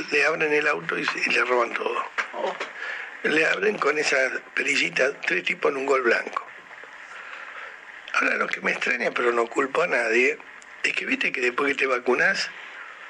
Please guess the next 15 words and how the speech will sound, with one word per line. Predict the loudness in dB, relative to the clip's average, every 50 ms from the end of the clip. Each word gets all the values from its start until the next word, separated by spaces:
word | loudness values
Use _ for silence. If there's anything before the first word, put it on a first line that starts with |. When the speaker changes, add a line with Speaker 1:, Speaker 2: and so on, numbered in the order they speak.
| -18 -18 -18 -16 -10 -4
Speaker 1:
tenés | -2 0 0 0 0 0
que | -2
estar | -2 -2 0 2 2 2 0 -2 -4 -6 -14 -6
veinte | 0 0 0 2 2 0
minutos | 2 2 0 2 0 0 2
sentado. | 2 0 2 2 2 4 4 2 0 0 -4 -10 -12 -6
Bueno, | -2 2 2 2 2 0 -4 -8 -8 -6 -4 -2
Speaker 2:
Sí. | -2 -2 -2 0
Speaker 1:
a | -2 0
ella | 2 2 2
le | 2 2
hicieron | 2 2 2 2
hasta | 2 0
una | 0 2 2 2 2
hora. | 2 2 2 0